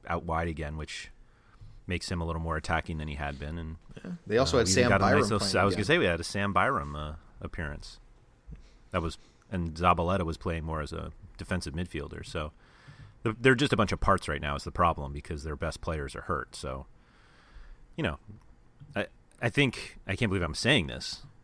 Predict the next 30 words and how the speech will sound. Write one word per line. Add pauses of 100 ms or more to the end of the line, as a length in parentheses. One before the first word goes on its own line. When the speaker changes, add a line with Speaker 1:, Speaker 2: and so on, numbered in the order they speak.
Speaker 1:
but
I
think
David
Moyes
is
actually
doing
a
pretty
good
job
for
what (240)
he's
had
to
deal
with. (800)
They
Speaker 2:
Yeah.
Speaker 1:
did
make
kind
of
a
funny
comment
on
the,